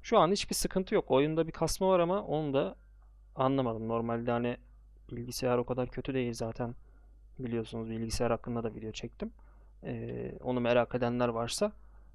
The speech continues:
sağ üst köşeye bırakıyorum. Normalde kasmaması lazım gerekiyor. Evet, videomuz buraya kadardı. İzlediğiniz için teşekkürler. Dediğim gibi birçok video gelecek.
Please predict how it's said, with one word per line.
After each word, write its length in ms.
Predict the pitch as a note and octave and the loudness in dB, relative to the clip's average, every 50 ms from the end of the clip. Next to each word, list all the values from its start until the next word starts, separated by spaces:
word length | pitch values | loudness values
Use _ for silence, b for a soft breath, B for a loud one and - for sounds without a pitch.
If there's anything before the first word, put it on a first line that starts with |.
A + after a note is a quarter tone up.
| b | b
sağ 280 | - - - A#2 B2 A#2+ | -12 -6 0 2 2 2
üst 220 | B2+ - - - | 2 -2 -12 -12
köşeye 340 | - - A#2+ - - C#3 C#3+ | -10 -8 -6 0 0 2 2
bırakıyorum. 420 | C#3+ C3+ B2+ - - A#2+ G#2+ G#2+ G#2+ | 2 0 -2 -2 -4 -6 -4 -4 -4
Normalde 320 | A2+ A2+ A#2 A#2+ A#2+ B2 | -2 0 0 0 -2 -2
kasmaması 500 | - - B2+ - - B2 A#2+ A2+ - B2+ | -2 -4 -6 -4 -2 -2 -2 -2 0 -2
lazım 320 | A#2 A2+ A2 - - A2+ | -2 -2 -2 -4 -6 -8
gerekiyor. 380 | A2 A2 A2+ - - - C3 B2 - - _ - | -10 -10 -10 -12 -12 -14 -14 -14 -14 -6 _ 2
Evet, 440 | C#3 A2+ G#2 - - - - - - - | 2 4 2 0 -8 -18 -20 -18 -4 -4
videomuz 440 | F3 F3+ D#3 C#3 C3 D#3+ G3 F#3 - | -4 0 2 2 2 2 0 -2 -2
buraya 240 | D#3 C#3 B2+ A2+ - | -2 0 0 0 0
kadardı. 460 | - A#2+ - - - - C3 - G#3 | -2 -4 -4 -4 -4 -4 -2 -2 -2
İzlediğiniz 480 | G#3 F#3+ D#3+ E3 D3+ D#3 D#3+ D3+ C#3 - | -2 0 0 0 0 0 -2 -2 -4 -6
için 140 | - - E3 | -8 -6 -4
teşekkürler. 760 | - D#3+ - D#3+ C#3+ - - A#2+ A#2+ B2+ C3+ - - - - - - - | -4 -4 -2 -4 -4 -6 -6 -2 -2 -2 -2 -2 -8 -10 -14 -18 -10 -4
Dediğim 280 | C3+ B2+ B2+ C3 C3 B2+ | -2 0 2 2 2 2
gibi 300 | A#2 A2+ A#2 B2+ D3+ G3+ F#3+ E3 | 0 -2 -2 -4 -6 -6 -6 -6
birçok 540 | C3+ C3+ - - - C#3 C#3 - - - - - | -6 -6 -6 -4 -4 -4 -4 -4 -14 -16 -8 -6
video 240 | B2+ A#2+ B2 C3 | 0 2 2 4
gelecek. 560 | C3+ D3+ D3+ D3 D3 E3 D#3+ - - - - | 4 4 4 4 2 -2 -4 -6 -10 -16 -16